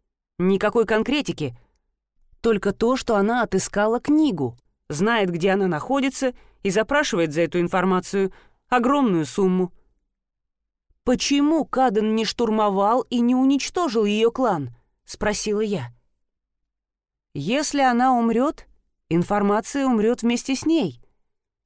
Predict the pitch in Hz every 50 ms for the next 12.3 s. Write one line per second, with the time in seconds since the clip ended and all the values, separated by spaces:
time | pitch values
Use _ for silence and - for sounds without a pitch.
0 | _ _ _ _ - 202 220 - - 339 359 359 277 220 196 202 262 285 269 233
1 | 214 208 208 196 220 233 220 - - - 180 190 185 175 170 170 - - 180 175
2 | 175 196 247 330 339 - 170 127 143 151 - 233 262 285 247 226 226 220 175 151
3 | 170 143 151 165 208 277 - - 196 143 147 156 170 208 254 247 - 202 185 180
4 | 185 185 190 185 - - _ _ _ _ _ _ _ _ _ _ _ _ _ _
5 | _ _ _ _ _ _ _ _ - - 208 - - 190 190 190 190 196 180 175
6 | 165 151 165 - - - 156 - - - 160 147 143 151 208 240 269 294 - _
7 | _ _ _ _ _ - 160 156 165 160 160 190 247 294 - - 277 269 262 269
8 | 262 262 - - 240 240 - 214 196 175 175 175 170 160 151 175 214 269 277 233
9 | 214 180 175 170 165 160 160 - - 185 180 175 170 160 151 170 175 - - _
10 | _ _ _ - - - 180 165 165 151 - - 151 151 - - 165 156 180 196
11 | - - - 254 262 254 226 175 165 170 165 156 151 156 170 190 - 165 160 151
12 | 135 131 - - -